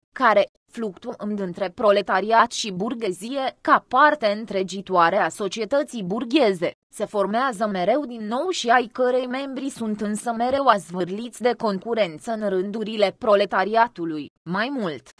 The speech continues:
pe măsură ce se dezvoltă marea industrie, ei văd apropiindu-se momentul când vor dispărea cu desăvârșire ca parte independentă a societății moderne și vor fi înlocuiți, în comerț,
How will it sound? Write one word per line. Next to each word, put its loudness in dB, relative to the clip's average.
pe 0
măsură -2
ce -8
se -6
dezvoltă -4
marea 0
industrie, -8
ei -8
văd -2
apropiindu-se -2
momentul -4
când -6
vor -4
dispărea -2
cu -8
desăvârșire -2
ca 0
parte 4
independentă 2
a 10
societății 0
moderne -2
și -8
vor -6
fi -10
înlocuiți, -8
în -8
comerț, -4